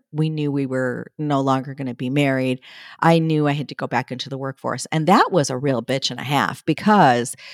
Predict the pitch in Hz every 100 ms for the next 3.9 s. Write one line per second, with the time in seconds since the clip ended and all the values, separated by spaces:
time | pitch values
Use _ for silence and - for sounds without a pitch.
0 | - - - 190 254 247 185 202 226 -
1 | - - - - - - - _ _ -
2 | 175 160 156 156 151 147 156 165 175 151
3 | 180 151 135 - 123 123 123 151 -